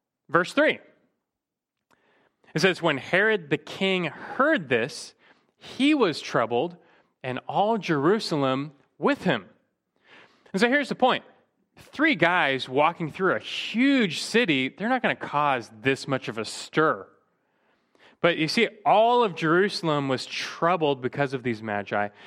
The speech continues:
Their questioning made it to the top ranks, to the king himself.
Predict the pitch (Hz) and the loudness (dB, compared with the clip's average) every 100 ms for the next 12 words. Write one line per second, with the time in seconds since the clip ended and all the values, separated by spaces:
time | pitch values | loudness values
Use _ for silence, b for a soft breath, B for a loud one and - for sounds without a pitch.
0 | B B B 143 202 - 262 262 196 156 | B B B -2 -2 2 0 2 0 0
1 | 143 160 170 - 185 147 - 196 208 147 | 2 0 0 -4 -4 -4 2 2 4 2
2 | 220 - - - - _ _ _ _ _ | 0 -2 -12 -14 -18 _ _ _ _ _
3 | - 214 165 - 220 240 160 - 240 196 | -4 -2 -2 -2 0 0 0 0 2 2
4 | 104 - | -2 -18